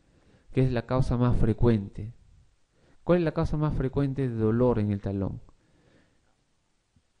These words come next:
Tendinitis de Aquiles. ¿El Aquiles se inserta o no se inserta en el calcáneo?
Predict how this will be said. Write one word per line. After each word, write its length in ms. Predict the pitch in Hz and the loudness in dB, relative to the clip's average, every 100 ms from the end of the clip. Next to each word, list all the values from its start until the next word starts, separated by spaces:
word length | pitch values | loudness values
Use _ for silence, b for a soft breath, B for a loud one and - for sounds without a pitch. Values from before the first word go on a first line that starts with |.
| _ _ _ _ - _ _ _ _ _ _ _ - - | _ _ _ _ -20 _ _ _ _ _ _ _ -20 -6
Tendinitis 560 | 120 110 113 139 135 127 | -2 -2 -2 -2 -2 -4
de 60 | |
Aquiles. 600 | 123 147 151 170 165 - - _ _ _ _ _ _ _ _ _ _ _ _ _ _ _ - _ _ _ _ _ _ _ _ _ _ _ _ _ | -4 -6 -6 -6 -8 -16 -20 _ _ _ _ _ _ _ _ _ _ _ _ _ _ _ -20 _ _ _ _ _ _ _ _ _ _ _ _ _
¿El 180 | - 107 | -8 -6
Aquiles 360 | 110 151 151 147 | -6 -4 -6 -4
se 80 | |
inserta 420 | 120 - 160 165 143 | -6 -4 -4 -4 -4
o 20 | |
no 100 | 131 | -4
se 100 | 123 | -6
inserta 380 | 123 127 117 107 | -6 -6 -6 -4
en 60 | |
el 120 | 104 | -6
calcáneo? 500 | 98 101 - 90 101 | -6 -8 -6 -8 -10